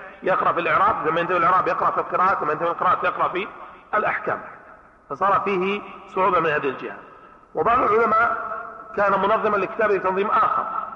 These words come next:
وأنه يدخل يبدأ بالمعنى ثم الإعراب ثم الأحكام ثم الناسخ والمنسوخ على حسب ما في الآيات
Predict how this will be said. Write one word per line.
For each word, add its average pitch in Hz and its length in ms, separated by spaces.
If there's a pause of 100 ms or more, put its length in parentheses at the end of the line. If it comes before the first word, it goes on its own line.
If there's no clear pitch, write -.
(480)
وأنه 151 160
يدخل 214 500 (260)
يبدأ 190 320
بالمعنى 185 880
ثم 151 160
الإعراب 175 520 (100)
ثم 165 200
الأحكام 175 640
ثم 151 120
الناسخ 165 280
والمنسوخ 160 380 (280)
على 180 180
حسب 196 320
ما 190 140
في 190 80
الآيات 175 440